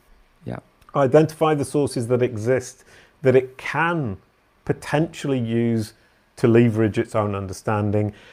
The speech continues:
Speaker 2: then identify the sources that it, that don't yet exist that will help to convince it. Those three together, bring them all together, whatever your entity,
Speaker 1: Yeah.
Speaker 2: you get, you're gonna nail it. Um, and
Speaker 1: Wow.
Speaker 2: obviously with an entity that has an awful lot of news around it,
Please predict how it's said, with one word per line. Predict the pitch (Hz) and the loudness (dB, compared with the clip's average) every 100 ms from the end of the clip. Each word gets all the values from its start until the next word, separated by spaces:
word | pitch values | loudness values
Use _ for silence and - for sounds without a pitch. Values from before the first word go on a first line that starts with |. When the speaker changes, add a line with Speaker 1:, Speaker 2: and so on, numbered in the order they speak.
| _ | _
Speaker 2:
then | 131 120 196 | -2 2 4
identify | 214 175 131 107 - 120 113 | 4 0 0 -2 -4 0 0
the | 110 | -2
sources | - 123 117 113 | 0 0 0 -2
that | 107 110 | -2 -2
it, | - - _ | -2 -8 _
that | 113 123 | -2 2
don't | 143 185 196 | 6 6 4
yet | 110 - | -4 -2
exist | 107 104 110 101 - - | -6 0 0 0 -8 -8
that | - 117 | 0 0
will | 127 113 | 2 0
help | 127 117 | 0 -4
to | - | -6
convince | - 98 95 98 98 | -6 -6 -4 -6 -6
it. | 104 95 - _ | -6 -6 -8 _
Those | - 202 196 - | 6 6 6 0
three | 131 | -2
together, | 104 98 120 117 92 82 - _ _ _ _ - | -2 2 2 4 0 -4 -12 _ _ _ _ 4
bring | 196 202 | 6 6
them | 175 | 2
all | 151 | 0
together, | - 123 113 | 2 4 6
whatever | 117 175 165 | 8 8 6
your | 131 110 | 2 0
entity, | 101 - - 95 90 _ _ | -2 -6 -10 -10 -10 _ _
Speaker 1:
Yeah. | - 117 | -8 -4
Speaker 2:
you | 113 | 0
get, | 110 131 | 4 4
you're | 120 | 4
gonna | 120 120 | 2 2
nail | 113 107 104 92 | 2 0 -2 -6
it. | 92 - _ _ - | -8 -12 _ _ -8
Um, | 123 113 110 107 | -4 -2 -4 -4
and | 139 | 2
Speaker 1:
Wow. | 135 | 4
Speaker 2:
obviously | 113 104 151 131 | 4 2 0 0
with | 120 120 131 | 0 2 2
an | 131 | 2
entity | 131 120 - 113 | -4 -6 -6 -4
that | 107 104 | -4 -4
has | 117 | -4
an | 110 | -4
awful | 110 - 107 | -4 -4 -6
lot | |
of | 98 | -4
news | 104 110 117 104 | -2 0 0 0
around | 95 87 87 82 | -2 -2 -4 -6
it, | 85 - | -10 -10